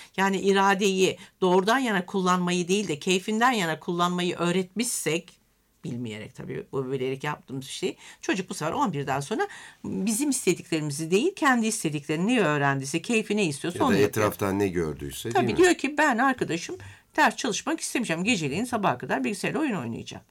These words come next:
Speaker 1: Şimdi anne geliyor, baba geliyor. Diyor ki, "Bana söyleme. Ben biliyorum." diyor. Şimdi ben terapilerde şöyle
Speaker 2: Hı hı.
Speaker 1: söylüyorum. Diyorum ki, <clears throat> on altı yaşında bir delikanlı.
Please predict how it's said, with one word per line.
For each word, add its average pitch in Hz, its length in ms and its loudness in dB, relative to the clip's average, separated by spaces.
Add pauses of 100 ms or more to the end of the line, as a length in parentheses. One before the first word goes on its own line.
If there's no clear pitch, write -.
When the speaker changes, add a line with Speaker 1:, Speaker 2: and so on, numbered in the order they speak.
(180)
Speaker 1:
Şimdi 165 240 -2
anne 170 240 2
geliyor, 160 400 0
baba 135 180 0
geliyor. 151 400 -4
Diyor 339 100 -2
ki, 285 60 -8
"Bana 302 140 -2
söyleme. 339 640 -2 (540)
Ben 233 300 0
biliyorum." 320 540 2
diyor. - 200 -12 (480)
Şimdi 254 220 -6
ben 285 180 2
terapilerde 302 520 -4
şöyle 302 220 -4
Speaker 2:
Hı 175 40 -2
hı. - 40 -6
Speaker 1:
söylüyorum. 123 460 -4 (320)
Diyorum 349 220 4
ki, 233 180 0 (240)
<clears throat> - 480 0
on 320 120 4
altı 139 300 2
yaşında 262 280 -4
bir 208 80 -4
delikanlı. 151 600 -4